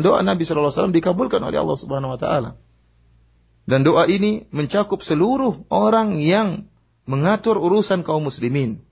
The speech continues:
Baik urusan yang luas maupun urusan yang, yang cakupannya kecil. Baik penguasa, baik presiden, baik gubernur, baik bupati, baik camat, baik kepala sekolah, ya. Baik kepala instansi tertentu, ya. Seluruhnya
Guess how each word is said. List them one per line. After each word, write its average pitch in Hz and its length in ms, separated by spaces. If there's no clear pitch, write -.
Baik 165 240
urusan 202 360
yang 202 160
luas 226 240
maupun 202 280
urusan 214 320
yang, 220 160
yang 156 160
cakupannya 208 760
kecil. - 360
Baik 127 320
penguasa, 135 560
baik 131 240
presiden, 131 640
baik 120 220
gubernur, 127 500
baik 131 240
bupati, 135 480
baik 139 300
camat, 143 340
baik 143 240
kepala 135 240
sekolah, 139 460
ya. - 240
Baik 135 380
kepala 139 500
instansi 143 500
tertentu, 143 600
ya. - 240
Seluruhnya 143 640